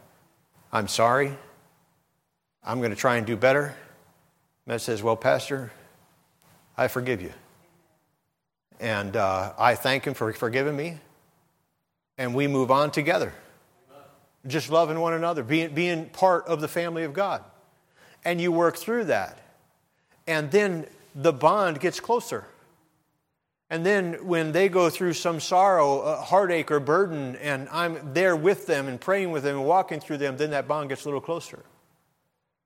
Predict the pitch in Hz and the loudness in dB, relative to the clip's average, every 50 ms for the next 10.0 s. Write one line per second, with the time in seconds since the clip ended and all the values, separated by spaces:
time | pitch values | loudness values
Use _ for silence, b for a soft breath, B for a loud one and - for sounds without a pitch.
0 | _ - 160 175 180 175 180 180 160 139 185 208 220 214 185 - - 165 147 170 | _ -2 2 2 4 4 4 2 2 4 6 6 8 6 4 2 0 2 4 4
1 | 170 175 160 143 180 190 196 185 180 180 185 170 175 180 - - 180 165 175 202 | 4 4 2 0 0 0 0 -2 -2 -4 -2 0 0 0 0 0 -2 -2 0 -2
2 | 202 - - 208 208 208 202 175 160 151 151 151 170 170 175 175 147 165 190 208 | -2 0 4 6 6 8 8 6 6 4 4 2 2 2 0 -2 0 2 2 2
3 | 202 - - 170 170 196 202 - - 185 165 147 143 127 117 B B B B B | 2 0 -4 -4 -2 -2 -2 -2 -2 -4 -4 -2 -4 -6 -8 B B B B B
4 | 185 170 160 151 160 151 B B B B 156 160 151 160 185 190 180 - - - | 0 0 0 0 -4 -10 B B B B -4 0 4 4 6 4 4 2 0 0
5 | 214 208 196 226 226 170 180 202 190 185 180 196 202 185 - 180 175 208 220 208 | 2 2 4 2 2 4 4 4 4 4 2 2 0 0 0 2 4 4 4 4
6 | 180 175 147 147 170 202 202 190 185 156 202 208 196 - - 208 208 185 170 196 | 4 2 0 2 4 4 4 4 4 4 4 4 4 4 2 0 0 0 2 2
7 | 214 214 196 160 151 147 156 170 196 - - - 240 185 175 170 151 147 139 B | 2 4 4 4 4 4 4 2 0 0 2 0 0 2 0 0 -2 -4 -12 B
8 | B 185 - 196 220 196 220 226 208 - - 247 269 254 208 233 214 208 185 185 | B -4 -2 0 6 8 8 8 8 4 2 0 2 4 6 4 4 4 4 4
9 | 196 226 247 - - 220 185 175 220 240 214 202 185 175 170 180 196 196 190 - | 4 4 4 2 0 -4 2 2 4 4 4 4 2 2 2 2 2 2 0 -2